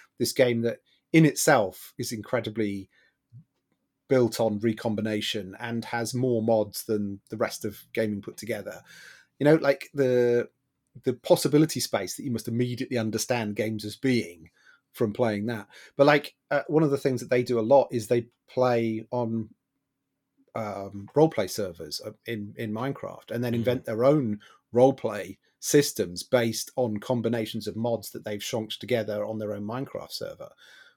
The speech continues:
Speaker 1: which is, yeah, that's an incredible kind of, you know, mutant of, uh,
Speaker 2: <laughs>
Speaker 1: tabletop R P G and, and digital gaming. Um, and I, I c-, you know, it's just gonna, that's gonna become, you know,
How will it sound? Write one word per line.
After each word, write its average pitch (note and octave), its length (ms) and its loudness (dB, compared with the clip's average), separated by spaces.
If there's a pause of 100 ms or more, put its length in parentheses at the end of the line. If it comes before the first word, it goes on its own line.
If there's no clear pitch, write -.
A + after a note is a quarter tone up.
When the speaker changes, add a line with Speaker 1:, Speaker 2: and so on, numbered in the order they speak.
(200)
Speaker 1:
which - 260 0
is, G#2+ 300 0 (160)
yeah, B2+ 240 -6
that's - 300 0 (180)
an A2+ 100 -4
incredible A2+ 720 0 (480)
kind F#2+ 260 -10
of, F2+ 240 -16 (100)
you A#2 120 -12
know, D#2 140 -18 (1040)
mutant B2 760 0
of, A2 400 -4 (400)
uh, - 100 -8
Speaker 2:
<laughs> B2+ 200 -4
Speaker 1:
tabletop A2 480 -4
R G#2+ 140 -2
P G#2+ 140 -8
G G2+ 360 -6
and, G2+ 440 -12
and G2 280 -12
digital B2 320 -6
gaming. E2+ 400 -14 (340)
Um, G2 500 -10 (460)
and C#3 100 -4
I, A#2+ 160 -6
I B2 140 -2
c-, - 100 -8
you C#3+ 140 -8
know, - 60 -16 (120)
it's - 100 -14
just - 200 -6
gonna, G2+ 140 -14
that's - 180 -8
gonna G2 160 -12
become, F2+ 420 -14 (880)
you F#2+ 120 -18
know, D#2 80 -20